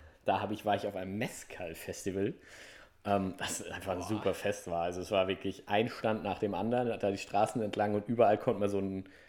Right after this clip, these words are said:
Speaker 1: so einen Stammball, so einen Shot Mezcal ausprobieren. Ähm, ja, Mezcal ist ja
Speaker 2: Geil.
Speaker 1: quasi in Mexiko so neben Tequila so der Schnaps, den die da halt
Speaker 2: Mhm.
Speaker 1: haben.
Speaker 2: Ja.
Speaker 1: Ähm,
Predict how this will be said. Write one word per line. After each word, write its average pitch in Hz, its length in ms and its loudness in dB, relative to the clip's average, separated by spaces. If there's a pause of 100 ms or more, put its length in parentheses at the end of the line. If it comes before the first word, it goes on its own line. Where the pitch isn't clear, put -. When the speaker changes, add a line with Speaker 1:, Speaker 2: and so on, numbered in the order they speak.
(140)
Speaker 1:
so - 140 -6
einen 95 120 -2
Stammball, 98 720 2 (120)
so - 100 -6
einen 101 120 -2
Shot - 440 -2 (200)
Mezcal - 480 -4
ausprobieren. 87 680 -4 (880)
Ähm, 95 420 2 (300)
ja, 104 160 2
Mezcal 123 320 6
ist 110 120 0
ja 113 80 8
Speaker 2:
Geil. - 100 0
Speaker 1:
quasi 101 500 4 (120)
in 95 120 -4
Mexiko 98 420 -4
so 90 380 -2 (260)
neben 92 300 -4
Tequila 98 540 0
so 92 80 -2
der 98 320 2
Schnaps, - 420 -4
den 85 160 -6
die 85 80 -6
da 85 120 -4
halt 85 160 -6
Speaker 2:
Mhm. 80 200 -6
Speaker 1:
haben. 101 320 0 (640)
Speaker 2:
Ja. 170 220 -10 (100)
Speaker 1:
Ähm, 95 560 2